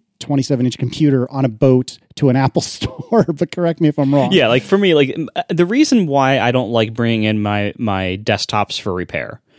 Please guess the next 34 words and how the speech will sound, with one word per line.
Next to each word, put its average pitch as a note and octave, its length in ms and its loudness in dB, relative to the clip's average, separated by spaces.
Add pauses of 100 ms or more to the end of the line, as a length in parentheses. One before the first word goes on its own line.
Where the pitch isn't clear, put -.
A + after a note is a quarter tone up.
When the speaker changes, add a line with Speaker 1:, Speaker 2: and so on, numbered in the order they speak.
(500)
Speaker 2:
has C3 400 2
almost A3+ 400 2
nothing D#3 260 0
to G#2+ 80 -8
do F#2+ 240 -2
with G#2 380 -2
the A#2+ 100 -6
people B2+ 280 0
I'm A#2+ 80 0
gonna G#2 160 -2
be G2 80 -4
interacting G#2+ 320 -2
with. F#2+ 120 -2
I've C#3+ 160 0
had A#2+ 220 0 (120)
almost D#3+ 320 0
entirely A2 500 -2
positive G#2+ 340 -2
experiences F#2+ 520 -6
there. D3 300 -2 (400)
Um, G#2 220 0
it's, - 260 -2
it's - 140 0
all F3+ 140 4
about C3 260 2
just B2+ 220 -2
the A#2 140 2
logistics F3+ 520 0
of A2 300 -2
getting D3 300 2
it G2+ 140 -4
there, F2 400 -6 (500)
and C#3+ 160 2
then C3+ 360 2